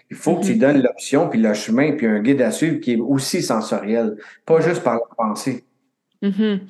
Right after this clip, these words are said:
Speaker 2: parce que
Speaker 1: Parce que
Speaker 2: s'il
Speaker 1: c'est
Speaker 2: sait
Speaker 1: comme
Speaker 2: pas où
Speaker 1: si
Speaker 2: aller, il va retourner à <laughs> ce qu'il connaît,
Speaker 1: Il va retourner
Speaker 2: qui est
Speaker 1: à ce
Speaker 2: de
Speaker 1: qu'il
Speaker 2: pas se
Speaker 1: connaît
Speaker 2: sentir
Speaker 1: parce que
Speaker 2: bien.
Speaker 1: c'est ce qui est relaxant, exactement, tu sais.
Speaker 2: Ouais.
Speaker 1: Moi aussi, je te dis, à partir de maintenant, je veux que tu fasses des doubles axels.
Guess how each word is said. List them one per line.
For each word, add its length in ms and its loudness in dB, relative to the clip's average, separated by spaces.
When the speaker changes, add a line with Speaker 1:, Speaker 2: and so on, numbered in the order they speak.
Speaker 2:
parce 120 0
que 40 -2
Speaker 1:
Parce 140 0
que 80 -4
Speaker 2:
s'il 180 2
Speaker 1:
c'est 60 -6
Speaker 2:
sait 80 6
Speaker 1:
comme 80 2
Speaker 2:
pas 80 4
où 100 4
Speaker 1:
si 60 4
Speaker 2:
aller, 220 4
il 120 2
va 80 4
retourner 480 2
à 240 4
<laughs> 240 -2
ce 100 -10
qu'il 140 -4
connaît, 240 2
Speaker 1:
Il 40 4
va 100 2
retourner 240 2
Speaker 2:
qui 20 6
est 60 4
Speaker 1:
à 60 0
ce 40 0
Speaker 2:
de 60 2
Speaker 1:
qu'il 80 2
Speaker 2:
pas 100 4
se 40 6
Speaker 1:
connaît 200 4
Speaker 2:
sentir 80 2
Speaker 1:
parce 160 0
que 80 0
Speaker 2:
bien. 100 2
Speaker 1:
c'est 100 2
ce 100 -2
qui 80 2
est 40 6
relaxant, 500 2
exactement, 680 0
tu 80 -10
sais. 220 0
Speaker 2:
Ouais. 240 -2
Speaker 1:
Moi 80 2
aussi, 260 -2
je 140 -16
te 40 -2
dis, 60 0
à 80 4
partir 240 0
de 80 2
maintenant, 320 0
je 60 -2
veux 120 0
que 200 2
tu 280 -10
fasses 180 4
des 60 2
doubles 220 4
axels. 460 0